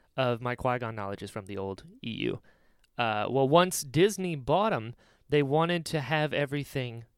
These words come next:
fit. So they made the new canon, which everything in Star Wars, across comics, uh, even games,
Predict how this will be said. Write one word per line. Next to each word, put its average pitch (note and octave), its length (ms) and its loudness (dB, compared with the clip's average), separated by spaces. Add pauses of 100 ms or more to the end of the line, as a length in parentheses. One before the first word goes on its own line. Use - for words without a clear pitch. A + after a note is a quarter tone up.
(120)
fit. - 460 -8 (500)
So C3+ 320 2
they C3 180 -4
made B2 300 -4
the B2+ 80 -4
new D#3 220 2
canon, B2 520 -4 (360)
which C3+ 240 2 (200)
everything F#3 1120 0
in C#3 200 -4
Star C#3 300 2
Wars, A2 360 -2 (300)
across B2 360 0
comics, C#3+ 580 -2 (400)
uh, B2 300 2
even B2+ 240 -4
games, C3+ 580 -4